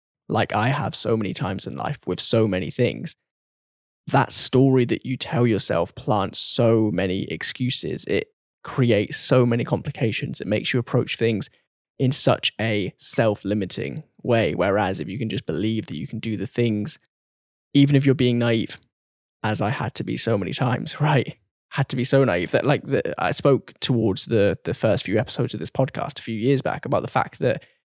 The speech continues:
like, less than ten years ago, we were in a situation as a family where there was no food in the fridge. There was no food in the freezer. And now I'm currently sat in our office with six desks around me, with employees looking out at my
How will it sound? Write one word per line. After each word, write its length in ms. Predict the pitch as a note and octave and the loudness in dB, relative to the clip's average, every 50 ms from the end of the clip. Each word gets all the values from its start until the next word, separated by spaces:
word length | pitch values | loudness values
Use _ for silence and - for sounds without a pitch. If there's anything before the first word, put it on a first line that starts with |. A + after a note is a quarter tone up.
| _ _ _ _ _ _ _ - | _ _ _ _ _ _ _ -2
like, 140 | B2 - | 0 2
less 240 | C#3+ F3 F#3+ E3+ - - | 2 2 2 0 0 0
than 280 | - C3+ C3 B2+ C3 | 2 2 2 2 0
ten 300 | - - - D#3 C#3 B2+ | -2 0 2 2 2 2
years 260 | A#2+ B2 C3 B2+ B2+ | 2 2 2 2 0
ago, 300 | - - - G#1+ - - - _ _ _ _ _ _ _ _ _ _ _ _ | 0 -2 -2 -2 -4 -4 -6 _ _ _ _ _ _ _ _ _ _ _ _
we 200 | - C3+ C#3 C#3 | 2 4 6 6
were 120 | C3 A#2 | 6 6
in 80 | G#2+ G2+ | 4 4
a 40 | - | 2
situation 440 | - A2 - G#2+ F#2+ F2 D#2+ - | 0 0 -2 -2 -2 -2 -2 -2
as 80 | - - | -4 -6
a 40 | G2 | -6
family 380 | - - G#2+ A2 F#2+ C2 B1+ | -4 -4 -2 -2 -2 -4 -4
where 200 | B1 E2+ E2+ F2 | -2 0 0 0
there 140 | F2+ G#2+ G#2+ | 2 2 2
was 140 | G#2+ G2 - | 2 2 2
no 200 | A2 A2+ A2+ G#2 - _ _ _ _ _ _ _ _ | 2 0 0 0 -4 _ _ _ _ _ _ _ _
food 220 | C3+ C3+ B2+ A2 F2+ | 2 4 4 4 2
in 100 | F2 F#2+ | -2 -4
the 60 | - | -4
fridge. 440 | - C#3+ B2 - - - - - - _ _ _ _ _ _ _ _ _ _ _ _ _ _ _ | -2 -2 -2 -2 -4 -6 -12 -12 -14 _ _ _ _ _ _ _ _ _ _ _ _ _ _ _
There 100 | - A2 | 0 2
was 140 | A2+ A#2 - | 2 2 0
no 140 | G#2 G#2 A2 | 0 -2 -2
food 340 | - - A2+ A2 A2 G2+ F#2 | -2 -2 0 0 0 0 0
in 60 | E2+ | -4
the 80 | E2+ | -4
freezer. 340 | - A2 A#2 B2+ G#2+ - - - - - _ _ _ _ _ _ _ _ _ _ _ _ | -4 -2 -2 -2 -2 -4 -8 -14 -16 -20 _ _ _ _ _ _ _ _ _ _ _ _
And 140 | G#2+ G#2 A2+ | -2 0 2
now 220 | B2 B2+ B2+ A#2 | 4 4 4 4
I'm 220 | A2+ G2+ G2+ G#2+ - | 2 2 -2 -4 -4
currently 340 | - - A2 G2 C2 - | -2 -2 0 0 -2 -2
sat 340 | - - A#2 G#2+ G2+ - - - _ _ | -2 0 0 0 0 -2 -4 -10 _ _
in 380 | - A2 A2+ G2 G2 F2+ E2 - - _ _ _ _ _ _ _ _ _ _ _ | -4 -2 0 0 0 -2 -4 -6 -10 _ _ _ _ _ _ _ _ _ _ _
our 220 | - B2 B2 G#2+ | 0 2 2 2
office 560 | G2 - - - F2+ A2 - - - - - - - | 2 0 -2 -2 -2 -2 -2 -4 -6 -8 -10 -6 -2
with 260 | A#2 A2+ G#2+ - - | 0 0 0 0 0
six 280 | - - A#2+ - - - | 0 0 0 0 -2 -2
desks 340 | - - D3 - - - | -2 -2 -2 -4 -4 -4
around 300 | G#2 F#2 F#2+ E2+ E2+ F2 | -4 -4 -2 -2 -2 -2
me, 180 | F2+ F2 E2+ D#2 | -2 -2 -2 0
with 180 | - G2 G#2 G2 | 0 0 0 -2
employees 640 | F2+ F2+ - A#2+ A2+ G#2 G2+ F#2+ F2+ E2+ D2+ - | -2 -2 -2 0 2 2 2 0 -2 -4 -6 -6
looking 240 | F2 F2+ - B2 A2+ | -6 -6 -4 -4 -4
out 180 | G#2 G#2+ - | -2 -2 -2
at 80 | C#2 F#2 | -2 -2
my 360 | G#2 G2+ G2+ F2+ F2 F2+ - | 0 0 0 0 0 -2 -4